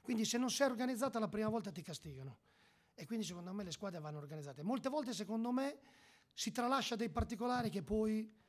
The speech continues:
e vengono, ti, ve-, ti, ti castigano. Basta pochi episodi. Cioè, il Benevento vinceva due a zero, ho visto la partita,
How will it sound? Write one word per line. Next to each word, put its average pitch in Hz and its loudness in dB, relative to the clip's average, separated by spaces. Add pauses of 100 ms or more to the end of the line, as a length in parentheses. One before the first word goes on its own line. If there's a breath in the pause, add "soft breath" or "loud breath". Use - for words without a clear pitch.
(180 soft breath)
e 175 -10
vengono, 185 -4
ti, 175 -6
ve-, 170 -8
ti, 170 -10
ti - -8
castigano. 143 -6 (260 loud breath)
Basta - -4
pochi - 4
episodi. 147 -4 (280 loud breath)
Cioè, 196 -8
il 165 -4
Benevento 208 0
vinceva 190 -4
due 196 -6
a 190 -6
zero, 185 -6
ho 156 -6
visto 160 -6
la 170 -6
partita, 156 -8